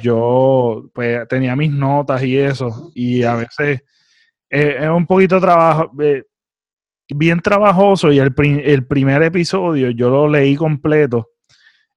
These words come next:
Speaker 1: y lo traté, y fue, traté de escribirlo lo más natural posible, pero no me salió natural. Porque
Speaker 2: Ok.
Speaker 1: también es bien difícil el tú escribir como tú vas a hablar.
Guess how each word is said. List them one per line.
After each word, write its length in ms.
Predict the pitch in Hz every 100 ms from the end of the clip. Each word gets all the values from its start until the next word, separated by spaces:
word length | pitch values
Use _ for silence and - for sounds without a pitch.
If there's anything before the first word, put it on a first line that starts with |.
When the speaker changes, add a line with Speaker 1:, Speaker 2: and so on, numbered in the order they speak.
| -
Speaker 1:
y 120 | 135
lo 160 | 135 131
traté, 480 | 127 120 131 139 131
y 120 | 135
fue, 460 | - 139 143 156 180 _ _ -
traté 220 | 175 123
de 140 | 131 156
escribirlo 680 | 151 170 165 165 175 165
lo 180 | 147 131
más 600 | 123 127 143 143 - - -
natural 600 | 135 135 131 135 131 139
posible, 440 | 156 135 165 160
pero 160 | 143 131
no 100 | 117
me 140 | 127
salió 220 | 123 135 135
natural. 480 | 127 117 104 101 - _ _ _ _ _ _
Porque 280 | 135 135 143
Speaker 2:
Ok. 40 | 139
Speaker 1:
también 320 | 131 127 151
es 80 | 151
bien 180 | 170
difícil 600 | 170 160 165 156 151 139 -
el 180 | 135 120
tú 160 | - 127
escribir 720 | 123 165 151 147 156 160 151
como 480 | - 131 131 123 120
tú 300 | 113 131 127
vas 200 | 123 131
a 40 | 139
hablar. 300 | 113 110